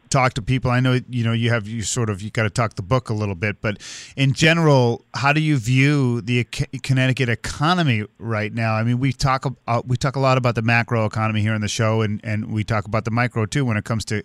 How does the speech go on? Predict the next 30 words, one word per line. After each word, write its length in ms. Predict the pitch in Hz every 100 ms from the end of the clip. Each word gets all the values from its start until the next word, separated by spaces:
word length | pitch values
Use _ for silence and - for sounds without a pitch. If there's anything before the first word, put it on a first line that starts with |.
| -
to 120 | -
Connecticut. 480 | 110 117 123 127 -
And 100 | 104
I'm 100 | 107
just 200 | 104 117
curious 500 | - 131 120 113 - - - - -
whether 220 | 135 135
it's 180 | 120 -
labor 500 | 120 139 131 139 139
or 220 | - 120
business. 500 | 101 127 131 127 131
I 40 | 120
mean, 160 | 120
there's 180 | 113 110
a 60 | 110
big 240 | 95 127
tussle 440 | - 143 - 131 107
politically 580 | 123 127 151 - 107
now 300 | 101 101 104
over, 520 | 107 110 101 107 104 95 - - - - -
you 80 | 113
know, 280 | 101 101
if 200 | 104 104
Connecticut's 440 | - 113 113 127 113
a 40 |
good 160 | 110 120
place 220 | 147 175
to 100 | 151
do 120 | 117
business. 480 | 95 87 82 - -